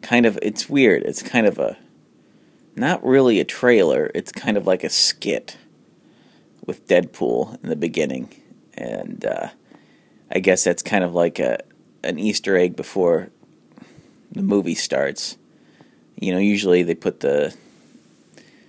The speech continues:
surprises at the cre-, at the credit,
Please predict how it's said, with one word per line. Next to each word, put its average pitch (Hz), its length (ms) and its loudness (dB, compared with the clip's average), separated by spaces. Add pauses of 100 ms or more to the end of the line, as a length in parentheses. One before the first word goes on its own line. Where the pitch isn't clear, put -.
(320)
surprises 95 720 2
at 85 140 -2
the - 60 -6
cre-, - 300 -6
at - 140 -12
the - 80 -12
credit, - 640 -4